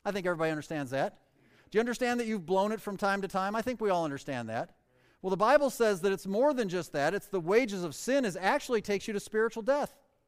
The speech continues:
And spiritual death is equivalent to burning in a lake of fire, according to Revelation chapter twenty-one.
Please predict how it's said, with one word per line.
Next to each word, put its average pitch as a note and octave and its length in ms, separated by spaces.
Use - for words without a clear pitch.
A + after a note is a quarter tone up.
And F#3 140
spiritual A#3 400
death A3 440
is F3 300
equivalent G#3 500
to F#3 380
burning G3 340
in G3 80
a F#3+ 60
lake G3 240
of F#3+ 80
fire, A#3+ 300
according D3+ 360
to D3 60
Revelation D3 460
chapter C#3+ 300
twenty-one. C3 600